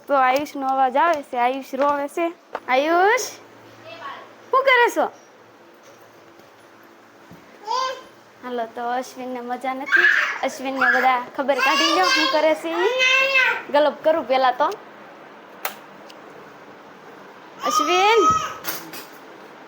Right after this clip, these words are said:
શું કરો? જો, એને તો હાવ કોમમ વયા ગયા છે એવું કંઈક લાગે છે. તો કાકાને શું થયું?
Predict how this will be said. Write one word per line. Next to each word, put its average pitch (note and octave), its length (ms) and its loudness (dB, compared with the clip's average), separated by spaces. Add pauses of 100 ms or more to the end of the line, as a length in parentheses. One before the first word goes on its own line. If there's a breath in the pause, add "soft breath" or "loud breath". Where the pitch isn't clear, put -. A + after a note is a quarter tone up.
શું F#4+ 140 2
કરો? F#4 340 4 (2500)
જો, C#4 60 0
એને C4+ 420 0
તો B3+ 60 -2
હાવ C#4 340 2
કોમમ C#4+ 380 2
વયા F4 240 2
ગયા D4 220 2
છે C#4 180 2
એવું D4 160 4
કંઈક D#4 180 2
લાગે F#4+ 340 4
છે. D#4+ 240 2 (720)
તો E4 100 2
કાકાને F#4+ 360 2
શું C5+ 220 4
થયું? C5 420 4